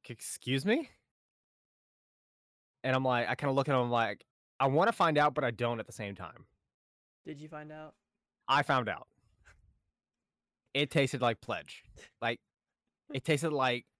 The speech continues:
Speaker 1: f-, you know, like, lemon Fabuloso is what the fuck it tasted like. It was god-awful. Stop it. It's like an eyeball.
Speaker 2: <laughs>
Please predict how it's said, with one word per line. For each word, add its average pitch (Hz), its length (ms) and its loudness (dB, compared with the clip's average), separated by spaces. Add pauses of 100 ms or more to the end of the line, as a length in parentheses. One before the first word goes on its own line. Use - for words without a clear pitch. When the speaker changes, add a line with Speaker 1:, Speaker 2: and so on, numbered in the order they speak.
(540)
Speaker 1:
f-, - 220 -18
you 156 80 -6
know, 139 80 2
like, 135 200 0
lemon 151 340 4
Fabuloso 117 720 0
is 98 100 -10
what 104 100 -10
the 104 60 -20
fuck 107 180 -8
it 104 80 -12
tasted 104 320 -8
like. 80 360 -12 (1400)
It 127 260 0 (100)
was 120 380 -2 (140)
god-awful. 98 800 -4
Stop - 760 -2
it. 90 240 -10
It's - 840 -20
like 143 80 -10
an 127 160 -10
eyeball. 107 540 -4 (320)
Speaker 2:
<laughs> 294 80 -20